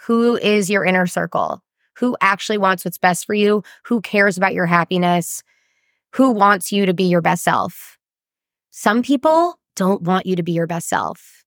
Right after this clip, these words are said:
because they're threatened, they're scared, and, you know, misery loves company. And a lot of times people drink out of misery. So I am really sorry, but if people are making you feel like you're not fun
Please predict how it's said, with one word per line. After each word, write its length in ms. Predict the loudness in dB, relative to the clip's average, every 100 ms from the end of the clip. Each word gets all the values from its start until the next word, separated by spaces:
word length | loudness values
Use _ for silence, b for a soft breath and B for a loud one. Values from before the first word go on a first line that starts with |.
| -4
because 400 | 0 2 2 2
they're 160 | 0
threatened, 720 | 4 2 4 2 2 -2 -10 _ _
they're 120 | -2 -2
scared, 720 | 0 2 4 6 4 2 -8 _ _ -4
and, 600 | 0 2 4 4 2 0 -4 -16 _ _ _ -6
you 160 | 0
know, 120 | 2
misery 440 | 4 2 2 2 2
loves 240 | 2 0
company. 360 | -2 0 2 2
And 100 | 2
a 40 |
lot 180 | 2 0
of 80 | 0
times 280 | 2 2 0
people 260 | -2 0
drink 420 | 2 2 2 -2 -12 _ _
out 160 | 0 2
of 240 | 0 -4 0
misery. 640 | 0 2 -2 -4 -6 -10 b b b
So 480 | -4 2 2 2 0 0
I 540 | 2 2 2 0 -2 -2
am 180 | 0 2
really 220 | 2 2
sorry, 420 | 2 2 2 2
but 300 | 2 2 2
if 180 | 0 -2 -2 -8
people 580 | -4 2 4 4 2 0
are 400 | 2 2 0 0
making 380 | 2 2 2 0
you 120 | 0
feel 200 | 0 -2
like 200 | 0 -2
you're 140 | 0 0
not 240 | 0 -2
fun 520 | 0 0 2 2 0